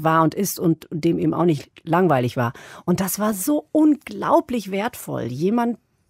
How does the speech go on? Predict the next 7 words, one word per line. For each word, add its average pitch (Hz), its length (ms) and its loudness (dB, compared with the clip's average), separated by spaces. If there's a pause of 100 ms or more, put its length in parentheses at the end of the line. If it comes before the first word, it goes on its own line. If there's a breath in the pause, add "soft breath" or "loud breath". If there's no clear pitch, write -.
(140)
als 180 340 -2
Rollenmodell 165 800 4
auch 90 220 -4
zu 131 260 -6
haben, 123 560 -2 (220)
die 220 240 0
eben 233 540 2